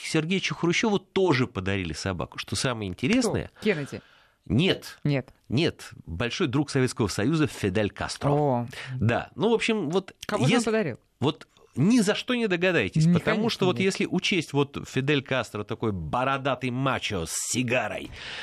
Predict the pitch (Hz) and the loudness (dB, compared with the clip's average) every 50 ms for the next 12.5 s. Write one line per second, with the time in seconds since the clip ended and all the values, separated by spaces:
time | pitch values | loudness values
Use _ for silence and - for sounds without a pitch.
0 | - - - - 107 107 - 143 123 - - _ _ _ - - 87 90 98 107 | -14 -8 -4 -2 -2 0 2 0 0 0 -2 _ _ _ -10 -6 -4 -2 -2 -2
1 | 110 95 - 76 73 78 76 73 98 120 139 143 127 139 156 143 - - 156 165 | -2 -4 -6 -6 -6 -6 -4 0 2 2 4 4 4 2 2 0 0 0 -2 0
2 | 180 165 139 - 147 143 143 143 143 147 135 - - 151 180 180 - 247 247 226 | 0 0 0 2 2 2 2 2 2 0 0 2 2 2 2 4 4 2 2 2
3 | 202 190 185 - 143 - 160 139 139 - - 160 - 160 139 - 165 156 - 127 | 0 -2 -4 -6 -4 -2 -2 -2 -2 -4 -6 -4 -2 -2 -2 0 -2 -2 0 0
4 | - 131 127 131 131 110 - - - - - - - _ _ _ _ _ _ _ | 2 2 2 2 2 0 0 0 -2 -4 -4 -8 -16 _ _ _ _ _ _ _
5 | _ _ - - 165 175 170 - - 190 - - - - 110 110 101 117 95 - | _ _ -4 -2 0 0 0 0 0 -2 -4 -2 -2 0 2 2 4 2 2 0
6 | - - - _ _ _ _ _ - - - 123 151 190 185 165 135 117 - - | -2 -6 -6 _ _ _ _ _ -8 -2 -2 0 0 2 2 2 2 0 -2 -8
7 | _ - - - - - - - - - 107 110 107 - - 190 190 - - 175 | _ -12 -10 -8 -8 -8 -8 -6 -4 -2 -2 -2 -2 -2 -2 -2 -2 -2 -2 0
8 | 170 185 190 185 185 185 190 - - 254 247 202 196 196 185 180 180 170 160 139 | 2 2 4 4 2 2 0 0 0 0 2 4 4 4 4 6 6 6 4 4
9 | 123 - - 98 123 120 87 92 165 - - 185 190 202 - - 226 233 214 226 | 2 0 -2 0 0 2 2 2 2 2 2 2 4 6 6 4 4 4 2 2
10 | 220 226 220 214 208 165 160 180 170 160 - 170 - 107 117 127 117 - 156 151 | 2 2 0 0 -2 -4 -6 -4 -4 -2 0 2 2 2 2 2 2 2 2 0
11 | 151 - - 202 190 165 143 - 143 127 131 - - 135 123 131 131 123 113 143 | 0 0 0 0 0 0 0 -2 -2 -2 -2 -2 -2 -2 2 4 4 6 6 6
12 | 139 123 117 113 113 113 101 101 107 101 | 4 2 2 0 -2 -4 -2 -2 -2 -2